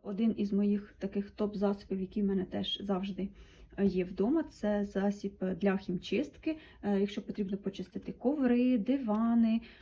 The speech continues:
е, в машині щось відчистити, дуже-дуже гарно справляється. Він не їдкий, він не роз'їдає, з ним приємно працювати і дуже-дуже гарно відчищає.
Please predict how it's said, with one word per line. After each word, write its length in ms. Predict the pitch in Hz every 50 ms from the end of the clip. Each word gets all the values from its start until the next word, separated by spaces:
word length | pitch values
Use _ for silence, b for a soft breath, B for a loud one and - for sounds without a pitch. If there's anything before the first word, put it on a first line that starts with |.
| B B
е, 80 | 190 202
в 80 | 202
машині 540 | 202 220 277 302 - - 233 233 240 240 233
щось 300 | 226 - - 226 220 -
відчистити, 520 | 233 220 - - 226 - - 202 196 - 196
дуже-дуже 540 | 190 - 240 285 277 269 208 208 226 220
гарно 280 | 220 208 214 208 214 208
справляється. 720 | 202 - - 202 185 196 220 247 294 302 294 - - 208
Він 220 | 196 220 220 208 B B B B B B
не 200 | 214 233 247 240
їдкий, 580 | 226 214 196 208 - - - 226 262 294 294 226
він 260 | 208 233 226 208 208
не 140 | 208 226 269
роз'їдає, 760 | 294 285 269 277 269 269 254 262 254 262 269 262 262 254
з 60 | 220 196
ним 160 | 214 214 208
приємно 420 | - - 202 196 214 208 208 202
працювати 720 | 202 - 202 196 - - 208 208 233 285 311 - 247 - -
і 120 | - 226
дуже-дуже 560 | 202 214 - 220 269 254 240 196 220 202 190 190
гарно 260 | 185 202 208 214 202
відчищає. 520 | 185 - - - - - - 185 180 185